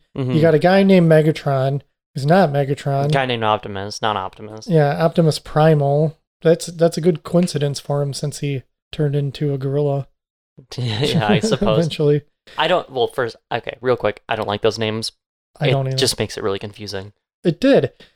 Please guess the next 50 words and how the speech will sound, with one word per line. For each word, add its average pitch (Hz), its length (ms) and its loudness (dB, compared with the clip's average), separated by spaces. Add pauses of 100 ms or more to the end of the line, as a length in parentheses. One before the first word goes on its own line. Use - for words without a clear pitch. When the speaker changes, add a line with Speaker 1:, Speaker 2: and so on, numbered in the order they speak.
(160)
Speaker 2:
because 202 240 2
there 247 80 6
was 180 160 4
no 180 320 6
explanation 147 840 0
whatsoever 139 640 0
for 123 320 -4
it. 135 180 -6 (120)
Speaker 1:
Yeah. 120 180 -2
Speaker 2:
So 160 160 2
I - 20 8
was 160 120 4
all 214 260 6
confused. 165 500 2
I 160 60 8
was 147 120 4
like, 147 260 4
"Oh, 180 180 6
I 143 140 4
guess 170 180 2
this 170 160 0
is, 156 200 0
like, 151 180 2
some 147 160 -4
type 156 200 0
of 131 140 -2
reboot." 160 560 2
But 165 180 0
then, 170 440 4 (180)
you 190 140 0
know, 160 100 2
they're 160 160 6
on 175 120 6
this 160 160 4
planet, 165 760 4
and 156 120 2
if 156 200 2
they're 156 200 6
in 151 80 4
robot 170 460 4
mode, 170 280 4
there's 151 220 2
too - 240 -2
much 175 280 2 (120)
energon 160 640 2
coming 160 320 2
out 160 160 4
of 156 60 2
the 160 100 2
planet. 165 560 2